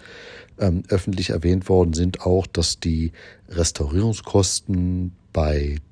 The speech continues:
mehr als dem Doppelten liegen, sodass man in der Summe weit über zwei Millionen liegt. Ähm, das sind ja die geschätzten Kosten. Jetzt wissen wir selber,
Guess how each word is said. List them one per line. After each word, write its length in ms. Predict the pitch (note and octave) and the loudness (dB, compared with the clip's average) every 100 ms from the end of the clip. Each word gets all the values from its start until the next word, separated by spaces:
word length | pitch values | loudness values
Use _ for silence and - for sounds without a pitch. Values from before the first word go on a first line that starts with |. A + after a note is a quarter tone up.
| - | -4
mehr 180 | F2 F#2+ | 0 0
als 140 | F2+ | 0
dem 120 | E2+ | -2
Doppelten 460 | D#2+ G#2+ C3+ B2+ A2 | 2 2 2 2 0
liegen, 400 | G2+ A#2+ B2 B2 | 2 2 4 2
sodass 320 | G2 F2+ - | 2 0 -2
man 80 | F#2 | -2
in 140 | F2+ | 0
der 100 | E2 | 0
Summe 300 | D#2+ G2 G2+ | 0 0 2
weit 180 | E2 E2+ | 2 0
über 160 | F2+ F2 | 0 -2
zwei 220 | - E2 | 0 0
Millionen 320 | D2+ F#2 B2 | 2 2 2
liegt. 320 | A#2+ C3 - - - - - - - | 2 0 -4 -14 -14 -16 -18 -18 -2
Ähm, 320 | F#2+ F2+ F2+ - | 2 2 0 0
das 180 | F2 E2 | 0 0
sind 180 | G2+ G2+ | 0 2
ja 100 | F2 | 2
die 380 | F#2 F2+ F#2 - _ _ | 2 0 -2 -6 _ _
geschätzten 460 | - E2 G2 - - | -4 0 0 0 -2
Kosten. 360 | - A2+ - D#2+ | 2 2 0 -2
Jetzt 140 | - | -2
wissen 220 | G#2 F#2 | -2 2
wir 100 | E2 | 2
selber, 480 | D#2 F2+ A#2+ B2 | 6 6 8 6